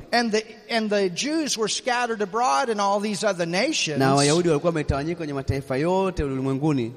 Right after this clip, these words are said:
Speaker 1: that whole area became a desert.
Speaker 2: na hilo eneo lote likawa ni jangwa.
Speaker 1: And there was even, I think it was in the sixties, there was even a group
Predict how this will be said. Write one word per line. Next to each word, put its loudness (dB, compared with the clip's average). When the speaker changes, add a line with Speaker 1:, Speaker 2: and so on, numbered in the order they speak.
Speaker 1:
that 2
whole 2
area 0
became -4
a -4
desert. -4
Speaker 2:
na 2
hilo 2
eneo 0
lote -2
likawa -4
ni -4
jangwa. 0
Speaker 1:
And 2
there 4
was -2
even, 0
I 0
think -4
it -2
was 0
in -6
the -2
sixties, -4
there 2
was -6
even -4
a -2
group -2